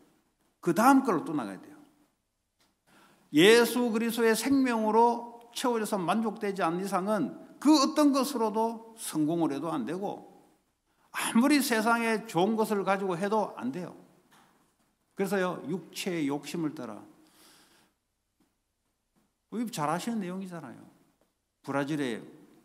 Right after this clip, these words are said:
정글에 있는 사람과 지금 미국에 제일 사는 동네 비교해보면 어디가 낫습니까?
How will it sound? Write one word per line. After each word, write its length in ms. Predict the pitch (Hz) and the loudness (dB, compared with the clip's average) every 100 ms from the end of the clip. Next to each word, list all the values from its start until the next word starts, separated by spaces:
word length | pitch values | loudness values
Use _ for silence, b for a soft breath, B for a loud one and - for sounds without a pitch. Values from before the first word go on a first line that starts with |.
| _ _ _ _ _ _ | _ _ _ _ _ _
정글에 360 | - 160 151 123 | -4 -2 0 -2
있는 180 | 107 110 | -4 -6
사람과 540 | 107 98 92 - - - _ _ _ _ _ _ _ _ - | -10 -12 -14 -16 -20 -20 _ _ _ _ _ _ _ _ -10
지금 440 | 147 127 110 92 | -8 -6 -6 -6
미국에 500 | 139 156 113 98 82 - | -6 -6 -6 -8 -10 -16
제일 300 | - 107 151 | -12 -6 -6
사는 400 | 143 143 131 131 | -6 -8 -6 -6
동네 480 | 113 98 104 101 - - - - - - - - B B B - | -6 -10 -8 -10 -12 -18 -20 -20 -20 -20 -20 -20 B B B -10
비교해보면 720 | 147 147 120 117 110 92 - 104 | -4 -2 -4 -6 -8 -10 -14 -12
어디가 240 | 117 143 | -6 -6
낫습니까? 600 | 123 117 131 104 - | -6 -10 -12 -14 -16